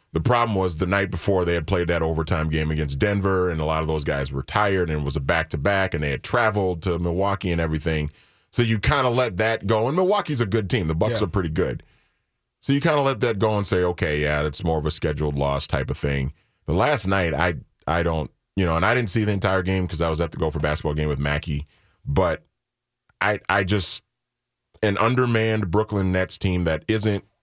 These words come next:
Speaker 1: you know, they play kind of an up-tempo style, but they're, they're undermanned. They don't have all their guys.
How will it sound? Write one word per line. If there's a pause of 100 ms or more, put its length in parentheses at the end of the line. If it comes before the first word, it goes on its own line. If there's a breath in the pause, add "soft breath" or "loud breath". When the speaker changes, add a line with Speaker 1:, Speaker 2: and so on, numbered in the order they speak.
Speaker 1:
you
know,
they
play
kind
of
an
up-tempo
style,
but
they're,
they're
undermanned.
They
don't
have
all
their
guys.